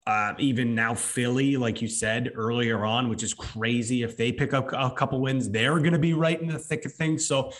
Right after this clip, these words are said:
I think the excuses are just gonna be thrown right out. And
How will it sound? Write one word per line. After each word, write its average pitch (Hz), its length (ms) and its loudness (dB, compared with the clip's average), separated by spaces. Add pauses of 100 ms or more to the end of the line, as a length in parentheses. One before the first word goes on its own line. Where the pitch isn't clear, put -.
(200)
I 143 100 4
think 180 220 2
the 156 180 4
excuses 139 640 0
are 135 80 0
just 123 240 -2
gonna 135 120 2
be 127 260 0
thrown 131 300 0
right 117 220 2
out. 113 260 0
And 107 140 -4